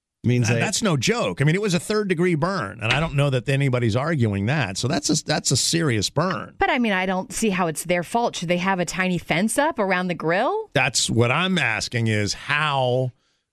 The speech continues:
Speaker 2: could she be blaming them? And that I haven't seen. There
Speaker 3: And
Speaker 2: hasn't been anything specific in the media that says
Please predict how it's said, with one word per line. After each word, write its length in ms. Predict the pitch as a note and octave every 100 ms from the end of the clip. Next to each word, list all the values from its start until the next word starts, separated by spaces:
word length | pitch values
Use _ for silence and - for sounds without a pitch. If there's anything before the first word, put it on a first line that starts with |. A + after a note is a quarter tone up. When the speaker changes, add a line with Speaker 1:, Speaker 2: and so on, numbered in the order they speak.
| -
Speaker 2:
could 220 | D3+ A#2+
she 220 | - B2
be 160 | A2+ A2+
blaming 500 | A2 A2+ G#2+ G2+ G2
them? 220 | A#2+ G#2+
And 120 | G#2
that 200 | B2 D3+
I 140 | B2+ A#2
haven't 380 | G#2+ A2 F#2+ F#2+
seen. 400 | - A2 F2+ F#2
There 100 | G#2
Speaker 3:
And 80 |
Speaker 2:
hasn't 300 | B2 C#3+ D3+
been 160 | B2+ C#3
anything 400 | C3+ B2 C3 A#2+
specific 580 | - A#2 - - B2+ A#2
in 80 | G#2
the 80 |
media 460 | G#2 E3+ A#3 D#3+ A2+
that 120 | A2
says 380 | - A#2+ A2 G2